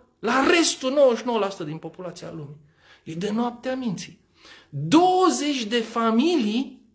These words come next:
atenție, douăzeci de familii au o avere mai mare de jumătate din averea mondială.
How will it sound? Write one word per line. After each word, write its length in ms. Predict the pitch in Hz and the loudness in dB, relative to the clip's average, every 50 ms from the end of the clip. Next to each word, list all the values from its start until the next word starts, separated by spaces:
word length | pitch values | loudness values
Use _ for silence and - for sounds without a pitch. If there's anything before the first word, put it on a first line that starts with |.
| _ _ _ _ | _ _ _ _
atenție, 680 | - 165 160 - 262 269 254 196 - - 139 131 120 131 | -14 -14 -12 -8 -6 -6 -4 -6 -8 -12 -16 -18 -14 -10
douăzeci 840 | 143 143 160 226 285 330 330 302 262 254 156 180 202 233 233 208 | -2 4 4 6 6 4 2 2 0 0 0 -2 -2 -2 -2 -4
de 140 | 170 165 160 | -4 -6 -6
familii 880 | 139 - 160 156 143 131 135 135 135 127 139 175 226 269 - - _ _ _ _ _ _ _ _ _ _ _ | -6 -4 -6 -6 -4 -4 -6 -6 -8 -8 -8 -8 -8 -10 -12 -16 _ _ _ _ _ _ _ _ _ _ _
au 360 | _ 185 220 262 311 381 427 - | _ 2 4 4 4 2 -2 -2
o 80 | - 247 | -2 0
avere 840 | 226 208 180 160 156 180 190 185 170 165 185 208 262 311 - - _ | 2 2 0 0 0 2 2 2 2 2 0 -4 -6 -8 -12 -14 _
mai 280 | 160 170 190 196 196 | -8 -4 -2 -2 -2
mare 480 | 190 185 175 175 214 269 302 320 311 294 | -2 -2 -2 -2 -2 0 -2 -2 -2 -4
de 180 | 233 220 226 202 | -2 -2 -4 -2
jumătate 720 | 160 151 185 196 196 185 156 - - 247 254 254 262 247 | -2 -2 -2 0 0 0 -2 -2 -6 -6 -6 -6 -6 -6
din 180 | 214 214 214 | -6 -4 -2
averea 320 | 202 196 196 240 254 254 247 | -2 -2 -2 0 0 0 0
mondială. 840 | 240 240 240 240 233 220 247 285 294 285 254 185 170 - - - | 2 2 2 2 2 2 2 0 0 0 0 -2 -4 -6 -10 -18